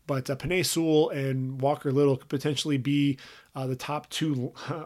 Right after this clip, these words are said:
offensive tackles for the twenty twenty-one draft. So light on his feet, big, physical. Um, he's, uh, definitely a guy to watch there against Cal. Um, Tulsa, a couple of, of, of linebackers there that, that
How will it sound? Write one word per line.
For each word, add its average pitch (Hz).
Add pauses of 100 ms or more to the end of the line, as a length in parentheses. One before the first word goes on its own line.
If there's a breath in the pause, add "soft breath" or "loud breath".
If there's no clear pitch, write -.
offensive 143
tackles 139 (320 loud breath)
for 156
the 139
twenty 143
twenty-one 127
draft. 120
So 175
light 151
on 147
his 135
feet, 135
big, 156
physical. 143 (320 loud breath)
Um, 120
he's, 131
uh, 151
definitely 139
a 127
guy 131
to 127
watch 127
there 131
against 123
Cal. 123 (460 loud breath)
Um, 113 (100)
Tulsa, 196 (100)
a -
couple 196
of, 160
of, 170
of 147
linebackers 151
there 156
that, 147
that 143